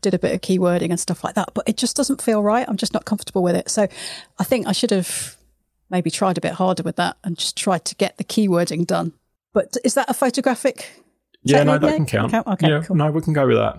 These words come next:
Speaker 2: I recently did something similar whereby, um, I think, I can't remember how many years ago it was, but they up-, updated Lightroom so that you, it could recognise faces and you could tag all the names in it. And of course, the first thing you do is turn that off, 'cause otherwise it searches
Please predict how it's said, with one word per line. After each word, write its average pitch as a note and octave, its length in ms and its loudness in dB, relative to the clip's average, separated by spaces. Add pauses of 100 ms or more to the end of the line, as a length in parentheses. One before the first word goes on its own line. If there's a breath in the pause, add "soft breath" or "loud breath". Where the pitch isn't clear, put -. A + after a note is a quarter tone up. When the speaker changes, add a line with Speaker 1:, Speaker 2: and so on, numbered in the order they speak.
(160)
Speaker 2:
I B2+ 100 4
recently B2 360 2
did G2+ 160 0
something G#2 240 0
similar G#2+ 320 0
whereby, G#2 600 0 (140)
um, G#2 520 -2 (260)
I - 60 -4
think, - 260 -4
I - 320 -14
can't - 120 -2
remember F#2+ 180 0
how G2 100 0
many F#2 140 -2
years F#2 160 -4
ago F#2+ 140 -2
it F2 80 -2
was, F2 200 0
but - 100 -12
they F#2 40 2
up-, - 260 -4 (300)
updated F#2+ 520 -2
Lightroom F2 460 -2
so - 200 0
that F2+ 120 -2
you, F2 380 -2 (720 soft breath)
it A2 140 2
could F#2+ 100 -2
recognise F#2+ 440 -2
faces - 520 0
and F#2 80 -2
you F2+ 40 -4
could - 140 -8
tag F#2 260 -4
all F#2 120 0
the G2+ 80 0
names A2+ 320 0
in G2 100 -2
it. - 60 -2
And - 80 -10
of - 40 -8
course, F#2+ 200 -2
the G2 80 -4
first G#2 280 0
thing F2+ 140 -2
you F2 60 -2
do F2+ 240 0
is F2 100 -4
turn F2+ 320 -2
that F#2+ 120 0
off, - 280 -4
'cause F2+ 140 -2
otherwise F2 460 0
it - 120 -6
searches F2+ 800 -4